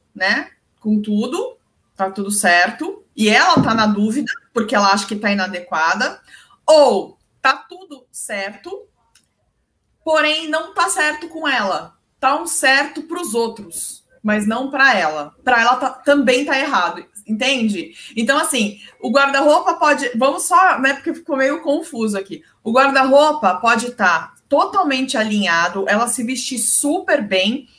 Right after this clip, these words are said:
e se sentir insegura com esse guarda-roupa, porque ela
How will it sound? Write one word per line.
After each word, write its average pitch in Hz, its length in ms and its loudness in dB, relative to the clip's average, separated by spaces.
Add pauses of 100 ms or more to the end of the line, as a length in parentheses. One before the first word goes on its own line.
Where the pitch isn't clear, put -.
(200)
e 254 80 -2
se 269 140 2
sentir 277 580 2
insegura 277 1200 2 (180)
com 262 260 0
esse 247 260 4
guarda-roupa, 240 960 -2 (220)
porque 262 300 -4
ela 247 840 2